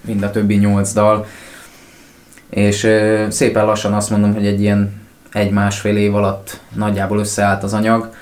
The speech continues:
Több részletbe voltunk most felvenni, mert nem voltunk benne biztos, ugye megint itt a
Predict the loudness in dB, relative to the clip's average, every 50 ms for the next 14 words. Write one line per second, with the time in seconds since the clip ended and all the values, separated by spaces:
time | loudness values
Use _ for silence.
0 | -20 -20 -20 -10 -4 -2 0 2 2 2 2 2 2 2 2 4 2 2 2 2
1 | 0 0 0 0 0 0 -2 -2 0 2 4 4 4 4 4 4 4 2 2 2
2 | 2 2 2 2 2 2 2 2 2 4 4 4 4 2 2 2 0 -2 -2 -4
3 | -4 -4 -4 -4 -4 -4 -4 -4 -4 -4 -6 -8 -10 -14 -16 -14 -12 -12